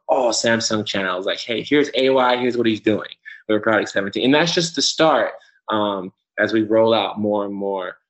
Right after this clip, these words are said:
um, so super blessed to, you know, have the support of two of the biggest companies in the world, and, and we continue to plug in more companies, more artists,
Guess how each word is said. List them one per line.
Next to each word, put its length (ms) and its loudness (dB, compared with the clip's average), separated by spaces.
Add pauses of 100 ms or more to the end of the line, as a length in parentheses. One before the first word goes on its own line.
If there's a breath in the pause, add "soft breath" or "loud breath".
(180)
um, 200 -6
so 160 -4
super 340 0
blessed 380 -2
to, 320 -2
you 120 -6
know, 100 -4
have 200 -4
the 80 -6
support 380 -4
of 60 -8
two 120 -2
of 60 0
the 60 -4
biggest 320 -6
companies 360 -10
in 60 -14
the 60 -12
world, 420 -2
and, 140 -14 (280)
and 140 -4
we 80 -4
continue 400 -4
to 80 -6
plug 300 -2
in 120 -4
more 200 -4
companies, 460 -6
more 200 -6
artists, 460 -4